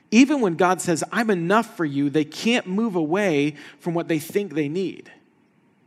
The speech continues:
Can you, can you imagine? Can you imagine a person saying to God, "This is what I want, this is what I need, this is what I deserve, I must have this," and Jesus saying, "No, no, no, look, what you need most is me."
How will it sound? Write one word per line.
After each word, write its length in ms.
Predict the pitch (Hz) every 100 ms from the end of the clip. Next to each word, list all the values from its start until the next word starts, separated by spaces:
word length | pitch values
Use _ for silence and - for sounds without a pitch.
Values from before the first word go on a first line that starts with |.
| _ _ _ _ _ _ _
Can 140 | 185 190
you, 60 |
can 180 | - 185
you 140 | 254
imagine? 540 | 208 151 160 190 233 240
Can 140 | 175
you 100 | 226
imagine 340 | 220 185 202 226
a 80 | 170
person 420 | 185 185 208 208
saying 280 | - 180 175
to 60 |
God, 360 | 156 156 180 180 - - -
"This 160 | 214
is 140 | 226 208
what 100 | 208
I 60 |
want, 400 | 170 196 208 -
this 160 | 196 208
is 80 | 214
what 160 | 202
I 80 | 180
need, 300 | 185 202 147
this 120 | 202
is 140 | 233 214
what 140 | 202
I 80 | 175
deserve, 400 | 156 165 208 160
I 60 |
must 280 | 160 220 220
have 240 | 190 214 180
this," 180 | 165
and 140 | 170 165
Jesus 340 | 214 233 220
saying, 280 | 220 190 175
"No, 120 | 233
no, 200 | 254 226
no, 260 | 240 262 202
look, 260 | 175 220 - - -
what 140 | 220
you 100 | 226
need 240 | 226 220
most 380 | 190 226 247 -
is 180 | 185 160
me." 640 | 180 214 254 160 87 -